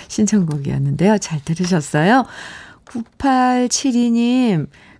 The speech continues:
그러게요. 백신 맞고 몸이 안 좋을 때는 푹 쉬셔야 되는 거 아시죠?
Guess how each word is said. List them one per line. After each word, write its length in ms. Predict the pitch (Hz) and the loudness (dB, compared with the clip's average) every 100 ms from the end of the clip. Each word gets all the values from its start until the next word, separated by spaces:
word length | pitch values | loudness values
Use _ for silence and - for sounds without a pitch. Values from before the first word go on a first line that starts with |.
| _ | _
그러게요. 1120 | - 220 240 202 190 175 170 170 175 165 151 - | -10 -4 -2 0 0 0 0 0 0 0 -2 -4
백신 720 | 180 - - 269 285 294 285 | -6 -4 -4 -2 -2 0 0
맞고 840 | 208 196 _ 214 214 214 208 208 - _ - | 0 -4 _ -2 0 2 0 -2 -4 _ -6
몸이 280 | 180 185 202 | -2 0 2
안 180 | 170 170 | 2 0
좋을 640 | 208 202 185 175 170 - - _ 165 170 | 0 0 0 -2 -2 -6 -12 _ -8 -4
때는 300 | 170 170 165 - - - _ | -2 -2 -2 -8 -20 -20 _
푹 280 | - - 262 | -12 -4 -4
쉬셔야 360 | - 247 262 220 | -2 0 2 2
되는 320 | 175 156 151 | 0 0 0
거 100 | 151 | 0
아시죠? 760 | 156 143 - - 160 185 180 | 0 -2 -4 -2 2 4 2